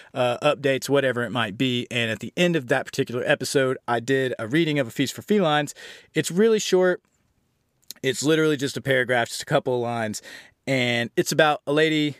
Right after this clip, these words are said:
or we assume is a lady, could be a man, is a man in my story, and they have cats. They're bitching about their cats.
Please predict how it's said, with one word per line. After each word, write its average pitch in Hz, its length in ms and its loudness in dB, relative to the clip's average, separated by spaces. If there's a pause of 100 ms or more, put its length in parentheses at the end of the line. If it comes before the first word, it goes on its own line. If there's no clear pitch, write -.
or 147 100 2
we 151 100 2
assume 196 300 2
is 160 80 0
a 156 60 0
lady, 151 200 2
could 165 160 2
be 147 80 0
a 147 40 2
man, 143 200 2
is 117 120 -6
a - 20 -4
man 127 140 0
in 131 80 -2
my 123 80 -2
story, 139 420 2 (340)
and 139 160 0
they 131 100 0
have 113 260 -2
cats. - 520 0 (140)
They're 139 100 0
bitching 143 260 0
about 131 180 0
their 135 80 -8
cats. 220 500 0